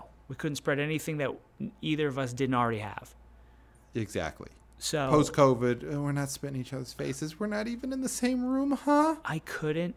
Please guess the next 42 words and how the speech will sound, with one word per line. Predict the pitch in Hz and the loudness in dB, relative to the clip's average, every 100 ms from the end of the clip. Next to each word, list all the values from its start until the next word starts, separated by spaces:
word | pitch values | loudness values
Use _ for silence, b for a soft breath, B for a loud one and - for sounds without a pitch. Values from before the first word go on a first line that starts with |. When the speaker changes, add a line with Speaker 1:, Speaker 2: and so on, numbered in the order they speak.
| - | -6
Speaker 1:
if | 127 117 | -6 -4
I | 113 | -2
wanted | 113 120 117 107 98 | 0 0 0 0 -4
to. | - 110 - - - - - - - - - - | -6 -6 -8 -10 -16 -20 -20 -20 -20 -20 -16 -8
Speaker 2:
No. | 147 123 87 - - - - | -4 -4 -6 -14 -20 -10 4
I | 175 | 6
wouldn't | 214 247 226 | 6 4 2
even | 214 202 | 2 2
know | 196 | 2
where | 196 | 0
to, | 196 | 0
you're | 165 220 | -2 0
at | 247 | 2
an | 214 | 0
undisclosed | 175 170 175 - 175 160 139 | 0 -2 -4 -4 0 2 2
location. | 135 147 151 151 131 | 0 0 -2 -2 -4
I | - 156 | -2 -2
wouldn't | 151 151 | -2 -4
even | 135 135 | -4 -2
know | 110 | -2
where | 98 | -4
to | 98 | -6
spit. | 151 | -2
Speaker 1:
You | 185 | -2
couldn't | - 196 | 0 0
even | 185 127 113 | 0 0 0
mail | 120 156 | 2 2
me | 160 110 | 2 0
your | 95 | -2
spit. | - - 101 - - _ - - - - - - - | -6 -6 -10 -12 -16 _ -20 -20 -20 -20 -20 -20 -8
Speaker 2:
Nope. | 113 147 170 - - - - - - - - - - - - - | 2 2 2 -8 -20 -20 -20 -20 -20 -20 -20 -20 -20 -20 -14 0
Nope. | 127 147 - - | 0 0 -8 -8
If | 127 | 0
I | 127 | 4
put | 139 147 151 | 4 2 -2
spit | - 147 | 0 -2
in | 160 | 0
a | |
vial, | 131 131 131 127 127 123 - | 0 4 6 6 6 4 0
in | 120 | -2
an | 120 | 0
envelope, | 110 110 104 101 98 92 | 2 2 2 2 2 0